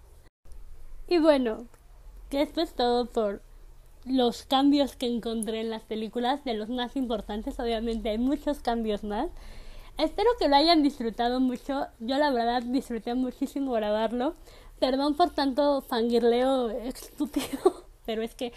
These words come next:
hay cosas que a uno como fan sí lo hacen enojar. De verdad, <laughs> de verdad, de verdad. Espero que les guste. Cualquier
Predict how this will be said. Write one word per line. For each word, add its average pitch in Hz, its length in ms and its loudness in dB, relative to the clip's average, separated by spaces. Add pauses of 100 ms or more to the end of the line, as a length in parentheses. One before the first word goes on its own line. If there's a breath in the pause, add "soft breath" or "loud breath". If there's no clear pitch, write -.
(220 loud breath)
hay 233 240 -4
cosas 269 440 0
que 247 100 -4
a 214 80 -2
uno 254 260 0
como 220 220 -4
fan 320 380 2
sí 277 100 2
lo 233 120 6
hacen 269 260 -2
enojar. 190 400 -8 (420 loud breath)
De 214 180 -2
verdad, 214 320 0
<laughs> - 0 -
de 302 240 4
verdad, 220 360 4
de 247 120 2
verdad. 190 340 -4 (640 loud breath)
Espero 330 400 2
que 302 120 2
les 220 180 2
guste. 359 560 0
Cualquier 233 480 0